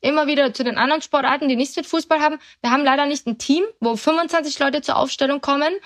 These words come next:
und dann eh die Quote von drei Spielern und acht Spielern ist gar nicht so hoch. Also Fabian, nur für den Einschwenk. Die Internationalen überwiegen sowieso, ja. Ähm, wir haben drei Plätze.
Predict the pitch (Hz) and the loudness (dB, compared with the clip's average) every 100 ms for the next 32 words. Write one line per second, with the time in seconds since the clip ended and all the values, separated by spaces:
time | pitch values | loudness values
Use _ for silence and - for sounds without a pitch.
0 | - - 247 254 - 294 311 254 _ 226 | -16 -2 2 2 0 0 0 -2 _ -6
1 | - 254 277 285 247 220 202 190 170 233 | -2 0 0 0 -2 -4 -2 0 2 2
2 | 277 - - 269 269 226 - 247 254 - | 0 -4 2 2 4 0 -2 -2 -4 0
3 | 269 269 226 - 208 233 262 220 185 247 | 0 2 -2 -2 0 0 0 -2 0 0
4 | 370 - 214 214 202 - _ _ _ 233 | 0 -2 0 2 -2 -6 _ _ _ 0
5 | 208 240 220 233 214 214 214 247 220 262 | 2 2 0 -2 -2 -2 0 0 0 -2
6 | - 254 311 - - _ 247 254 262 262 | 0 -2 -2 -10 -20 _ 0 2 2 2
7 | 240 247 233 233 208 214 185 247 233 208 | 0 0 0 0 0 0 2 2 0 0
8 | 190 220 294 - 214 302 - - - - | 0 2 0 0 -2 -2 -8 -18 -16 0
9 | 240 247 233 - _ 208 277 285 - 190 | 2 2 -2 -14 _ 0 0 0 0 0
10 | 294 - 254 247 202 170 | 0 0 -2 0 -4 -4